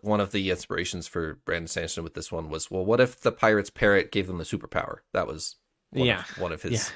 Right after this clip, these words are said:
Speaker 1: inspirations. So, yes, the A V Rs get their abilities by eating these worms that give them powers at Patchy, at the pool, um,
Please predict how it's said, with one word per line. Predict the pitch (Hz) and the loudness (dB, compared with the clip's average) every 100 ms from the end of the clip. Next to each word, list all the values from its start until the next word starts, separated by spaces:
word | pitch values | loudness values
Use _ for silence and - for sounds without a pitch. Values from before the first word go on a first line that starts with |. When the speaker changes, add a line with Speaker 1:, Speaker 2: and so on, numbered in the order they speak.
| - | -10
Speaker 1:
inspirations. | 87 - 82 80 - 80 | -10 -6 -4 -4 -6 -12
So, | - - 90 80 - - - - - _ _ _ - | -8 -2 -2 -2 -8 -20 -20 -20 -20 _ _ _ 0
yes, | 107 - - | 2 2 -4
the | 165 110 104 98 98 - _ _ _ | -2 0 0 0 -4 -8 _ _ _
A | - 110 | 2 2
V | 120 | 4
Rs | 113 110 | 4 4
get | - 110 - | 2 2 4
their | 107 101 98 92 - _ _ - | 4 6 6 4 -2 _ _ -8
abilities | 101 110 95 87 82 85 - | 2 4 4 0 -4 -6 -2
by | 95 90 - | 2 0 0
eating | 107 107 104 104 98 - _ _ _ | 0 2 2 2 -2 -6 _ _ _
these | - 101 95 90 - - - _ _ _ _ _ | -6 -2 -2 -2 -6 -6 -10 _ _ _ _ _
worms | 98 98 95 82 82 90 - - _ - | -4 2 2 2 -2 -8 -8 -10 _ -6
that | - - | -6 -4
give | 95 87 | -4 -4
them | 90 | -6
powers | 82 92 87 85 82 82 - | -2 2 2 0 -4 -6 -6
at | - 87 78 - - _ | -2 0 0 -4 -14 _
Patchy, | - 90 82 - - - | -2 -2 0 -6 -10 -6
at | 85 87 | -4 -4
the | - | -6
pool, | - - 95 90 87 - _ _ _ _ _ _ _ | -8 -2 0 0 -2 -4 _ _ _ _ _ _ _
um, | 95 87 80 80 | -4 -4 -4 -8